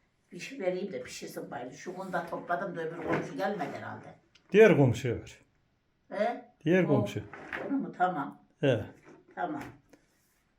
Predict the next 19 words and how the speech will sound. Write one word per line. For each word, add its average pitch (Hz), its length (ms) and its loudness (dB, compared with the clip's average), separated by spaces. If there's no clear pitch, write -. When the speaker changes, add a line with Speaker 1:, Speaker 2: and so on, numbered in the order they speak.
Speaker 2:
Tamam. 160 380 2
Speaker 1:
Tamam, 170 340 -8
onu, 165 160 -12
onu 160 260 -10
da 156 120 -14
vereyim. 156 360 -16
Şu - 360 -20
çocuklara 156 460 -10
vereceğim. 139 340 -12
Ellerine 139 260 -6
gideyim 131 360 -12
ben, - 180 -18
tamam. - 380 -14
Speaker 2:
O 165 140 8
eskiden 165 440 6
komşuymuş 151 640 4
bizine. 123 340 0
Speaker 1:
Nerede? 220 400 -6
Speaker 2:
Saygınlardan. 135 840 4